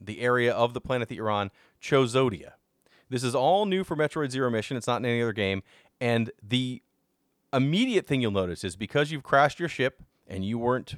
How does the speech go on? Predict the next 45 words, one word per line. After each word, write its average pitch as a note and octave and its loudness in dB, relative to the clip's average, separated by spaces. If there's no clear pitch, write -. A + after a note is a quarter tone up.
you A2+ -10
know, G2 -6
prepped - 0
for G#2+ -4
combat, A#2+ 0
you A2+ -8
were G#2 -4
re-, G2 -6
prep, B2 -4
prepped B2+ 0
to, G2 -2
to - -12
fly B2 0
a G2+ 0
ship, - -2
this D#3 0
is A3 -8
where F3 0
the A2+ -4
Samus D#3+ 2
Zero A#2 2
suit F2 -8
that F#2 -12
you'll F#2 -8
find G#2+ 0
in G2+ -4
games G2+ -4
like, F2 -4
uh, E2 -10
like E2+ -12
Smash C#3+ 2
Brothers, D#2 -10
uh, G2 -6
is, A#2+ 0
is A#2 -2
where C3 4
this A#2+ -2
is G#2+ -10
from. D2+ -4
This G#2 -6
is A#2 -4
Samus D#3 0
in C3+ -4
essentially, E3 0
like, G2+ 0